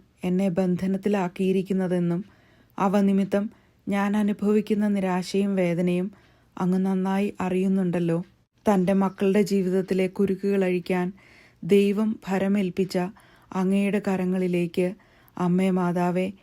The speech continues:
എൻ്റെ ജീവിതത്തെയും അതിനെ കോർത്തിണക്കുന്ന ചരടിനെയും സമർപ്പിക്കുന്നു. ആർക്കും ഒരു ദുഷ്ടശക്തിക്കും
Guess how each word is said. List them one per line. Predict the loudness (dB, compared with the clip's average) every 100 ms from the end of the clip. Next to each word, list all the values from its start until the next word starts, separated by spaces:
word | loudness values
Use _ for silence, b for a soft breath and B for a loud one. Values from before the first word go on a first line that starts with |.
| b b b
എൻ്റെ | 0 2 2 0
ജീവിതത്തെയും | 0 0 0 2 2 2 -2 -6 b b b
അതിനെ | -4 0 0 0 -2
കോർത്തിണക്കുന്ന | -2 -2 0 0 -2 -2 -2 -2
ചരടിനെയും | -2 -2 0 0 0 0 0 -4 -6 -6
സമർപ്പിക്കുന്നു. | -2 -2 -2 -2 0 0 -2 -6 _ _ _
ആർക്കും | -2 0 0 0 -2 -2 b b b b
ഒരു | 4 4
ദുഷ്ടശക്തിക്കും | 4 -2 -4 -6 -6 -8 -6 -2 -2